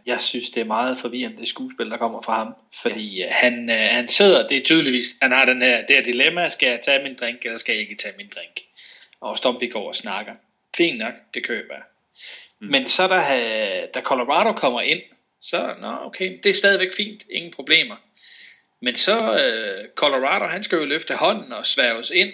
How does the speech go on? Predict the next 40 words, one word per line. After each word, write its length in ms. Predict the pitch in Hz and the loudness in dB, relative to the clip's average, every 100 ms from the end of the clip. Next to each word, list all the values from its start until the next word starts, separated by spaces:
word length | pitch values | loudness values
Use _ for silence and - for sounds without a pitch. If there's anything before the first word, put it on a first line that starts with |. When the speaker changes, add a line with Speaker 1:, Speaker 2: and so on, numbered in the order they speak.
| - | -6
Speaker 1:
og 360 | 131 120 113 107 | -8 -8 -8 -4
det 120 | 135 | -2
ene 100 | 151 | 0
og 60 | 151 | -2
det 60 | |
andet. 280 | 123 123 156 - _ _ _ _ _ | -2 -4 -10 -20 _ _ _ _ _
Så 180 | - - | 0 2
er 40 | 208 | 2
det 100 | - | 2
som 120 | 226 214 | 0 -2
om 60 | - | 0
blikket, 360 | 170 240 233 | 2 2 2
det 120 | 185 165 | 2 4
ændrer 320 | 175 233 107 | 2 0 -4
sig 180 | - 104 - _ _ | -4 -10 -14 _ _
fra 100 | - 139 | -2 -2
The 80 | |
Dude. 380 | 143 156 175 202 - _ | -2 -2 -2 -4 -10 _
Jeg 140 | 180 156 | 0 0
ved 120 | 160 | 0
ikke, 160 | 165 | -2
om 60 | - | -4
det 80 | 151 | -6
er 40 | |
en 60 | 127 | -6
smule 340 | - 131 120 | -8 -8 -12
misundelse, 960 | 107 104 - 240 392 123 120 - 123 - | -14 -4 0 0 -2 -10 -4 -4 -4 -4
eller, 500 | 120 113 107 98 92 | -4 -4 -2 -2 -2
eller 140 | 131 127 | -4 -2
det 60 | |
er 40 | 131 | -4
sådan 220 | - 165 | 0 0
lidt, 100 | 170 - _ _ _ | 0 -4 _ _ _
"Nå, 120 | 131 123 | -4 -2
okay, 400 | 175 - 180 180 | -2 2 2 2
jeg 120 | - 156 | 2 2
bliver 140 | 156 | 2
erstattet 380 | 139 160 170 170 | 0 0 0 0
så 160 | 170 165 | -2 -2
hurtigt." 460 | 160 160 156 - | -2 -2 -4 -10